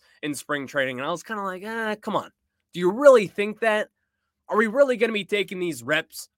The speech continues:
over in spring training and saying, 'This guy's gonna be a stud infielder'?"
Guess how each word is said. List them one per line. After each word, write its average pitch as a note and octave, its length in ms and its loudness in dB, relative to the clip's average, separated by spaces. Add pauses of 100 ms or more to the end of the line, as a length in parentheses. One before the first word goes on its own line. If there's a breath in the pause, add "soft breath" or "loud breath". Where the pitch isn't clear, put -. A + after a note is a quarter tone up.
over F3 300 -2
in D3+ 100 -4
spring E3 360 -6
training D3 420 -6
and B2+ 100 -12
saying, C#3 380 -6 (280)
'This A3 260 0
guy's C3+ 280 -4
gonna C#3+ 140 -6
be C#3+ 120 -6
a C3+ 60 -8
stud D3+ 320 -6
infielder'?" C#3 640 -14